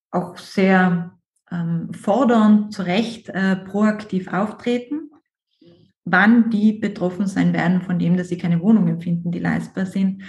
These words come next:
Und da haben sich in den letzten Jahren jetzt in Bezug auf Klima doch einiges eingeübt an Möglichkeiten, Widerstand zu zeigen oder auf, auf, auf Probleme aufmerksam zu machen. Genau, und da glaube ich, ähm, das hat schon, das hat schon ein Potenzial, ähm, und, und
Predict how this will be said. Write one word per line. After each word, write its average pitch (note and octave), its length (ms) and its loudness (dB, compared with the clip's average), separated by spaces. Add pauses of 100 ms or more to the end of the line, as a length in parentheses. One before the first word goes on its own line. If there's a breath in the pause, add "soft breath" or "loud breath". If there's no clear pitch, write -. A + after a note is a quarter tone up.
(460 loud breath)
Und F#3+ 380 2
da F3 160 -2
haben F#3 260 4
sich G#3 300 -2
in G3 120 2
den F#3+ 100 2
letzten F3 440 -2
Jahren E3+ 280 0
jetzt F3 180 -4
in F3 100 -4
Bezug F3 360 -8
auf F3 180 -8
Klima F#3+ 540 4 (240 loud breath)
doch - 180 -6
einiges G3+ 580 2
eingeübt G3+ 1000 2
an F3+ 180 0
Möglichkeiten, F#3 920 -2
Widerstand F3 680 0
zu - 160 -10
zeigen G#3+ 540 2
oder F#3+ 440 0
auf, - 340 -12
auf, E3+ 380 -4
auf E3+ 300 -4
Probleme F#3 500 2
aufmerksam F#3+ 480 0
zu - 120 -6
machen. F3 420 -2 (960 loud breath)
Genau, F#3+ 280 4
und F#3 140 2
da F#3+ 60 2
glaube F#3+ 340 4
ich, - 300 -2
ähm, F#3 560 0
das F3+ 180 -6
hat F#3+ 160 -6
schon, F#3+ 300 4
das F#3+ 160 -2
hat G3 160 -2
schon G3+ 100 2
ein F#3 140 4
Potenzial, F#3 880 0
ähm, F3+ 400 2
und, F3 240 0
und F#3+ 200 0